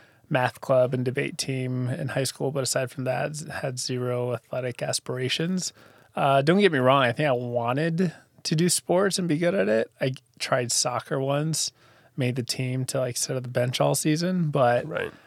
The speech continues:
Speaker 1: I just, like, physical activity wasn't really my forte. And, um, yeah, I just happened to find it after college. I did, like,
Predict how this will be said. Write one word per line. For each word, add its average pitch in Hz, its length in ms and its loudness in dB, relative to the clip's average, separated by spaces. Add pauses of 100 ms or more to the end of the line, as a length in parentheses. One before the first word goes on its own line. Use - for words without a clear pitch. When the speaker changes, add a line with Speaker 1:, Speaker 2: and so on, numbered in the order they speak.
(120)
Speaker 1:
I 135 120 -2
just, 131 200 0
like, 139 120 -2
physical 143 400 -2
activity 123 420 0
wasn't 123 280 -2
really 120 260 -2
my 120 400 -4
forte. 131 720 -2 (720)
And, 123 400 -4
um, 131 540 0 (1300)
yeah, 131 420 0
I 131 240 2
just 123 380 -2 (400)
happened 135 640 0 (320)
to - 120 -12
find 131 340 -2
it 135 340 0
after 123 460 -2
college. 135 680 -2 (440)
I 123 120 -2
did, 123 340 0
like, 120 220 -2